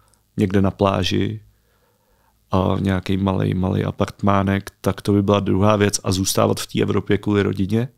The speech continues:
a samozřejmě pak cestovat, cestovat do destinací. Ale já jsem docela šťastný tím, že moje firma za prvý plánujeme expandovat a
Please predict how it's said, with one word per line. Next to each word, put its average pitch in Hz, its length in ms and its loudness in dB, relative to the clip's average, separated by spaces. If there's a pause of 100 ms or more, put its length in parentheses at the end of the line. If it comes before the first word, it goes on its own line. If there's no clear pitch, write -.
(500)
a 113 60 -6
samozřejmě 95 540 -2
pak 98 200 -4
cestovat, - 680 -6
cestovat 104 480 -6
do 101 120 -6
destinací. 101 800 -4 (320)
Ale 107 160 2
já 107 80 4
jsem 123 140 0
docela 113 240 0
šťastný 107 400 -2
tím, 104 240 -2
že 95 100 0
moje 101 200 2
firma 98 520 0 (1800)
za 107 100 2
prvý 101 580 0
plánujeme 107 460 2
expandovat 127 840 0 (1160)
a 90 480 0